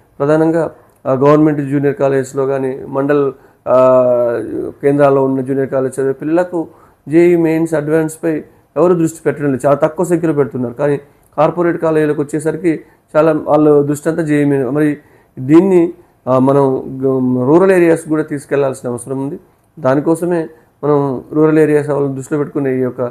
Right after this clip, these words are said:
గైడెన్స్ని ప్రారంభించడం జరిగింది. అంటే డే-, ఆ, విద్యార్థి, ఆ, ఫస్ట్ ఇయర్లో మొదలైనప్పటి నుంచే సీరియస్ ప్రిపరేషన్ స్టార్ట్ చేసినట్లయితే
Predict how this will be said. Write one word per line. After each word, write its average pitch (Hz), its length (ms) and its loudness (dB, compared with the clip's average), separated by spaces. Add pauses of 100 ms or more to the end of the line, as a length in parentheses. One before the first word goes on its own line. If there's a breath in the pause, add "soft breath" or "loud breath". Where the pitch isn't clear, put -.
(420 soft breath)
గైడెన్స్ని 131 420 0
ప్రారంభించడం 127 540 -4
జరిగింది. 147 380 -6 (340 soft breath)
అంటే 156 400 0 (400 soft breath)
డే-, 127 420 0
ఆ, 131 200 -2
విద్యార్థి, 170 920 -2 (220)
ఆ, 131 200 -2
ఫస్ట్ 139 420 -6
ఇయర్లో 180 340 2
మొదలైనప్పటి 165 640 2
నుంచే 180 440 0 (440 soft breath)
సీరియస్ 208 280 4
ప్రిపరేషన్ 170 380 0
స్టార్ట్ 151 300 -2
చేసినట్లయితే 147 580 -6